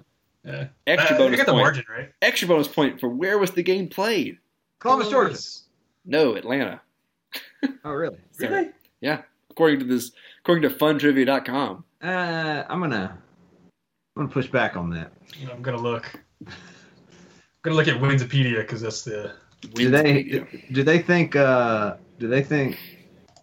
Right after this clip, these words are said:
Speaker 3: you know, there's some people that would list Columbus as Atlanta. So
Speaker 2: Yeah. <laughs> This is my favorite
Speaker 1: I mean,
Speaker 2: question.
Speaker 1: Atlanta metro area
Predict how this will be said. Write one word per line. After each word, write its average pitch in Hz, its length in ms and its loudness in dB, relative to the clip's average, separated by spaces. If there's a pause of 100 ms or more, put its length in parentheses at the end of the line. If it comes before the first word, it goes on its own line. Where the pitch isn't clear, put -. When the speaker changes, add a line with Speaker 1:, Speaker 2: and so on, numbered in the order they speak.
(1160)
Speaker 3:
you 123 60 0
know, 87 220 0
there's 127 180 0
some 170 160 4
people 147 220 2
that 113 100 2
would 104 100 0
list 113 260 2
Columbus 104 460 0
as 92 200 -2
Atlanta. 87 600 -2 (140)
So 90 320 -8 (280)
Speaker 2:
Yeah. 117 220 0 (180)
<laughs> - 160 -20
This 147 160 4
is 160 120 4
my 131 140 4
favorite 135 340 4
Speaker 1:
I 160 100 2
mean, - 0 - (140)
Speaker 2:
question. 175 80 4
Speaker 1:
Atlanta 202 280 4
metro 165 320 2
area 131 240 -4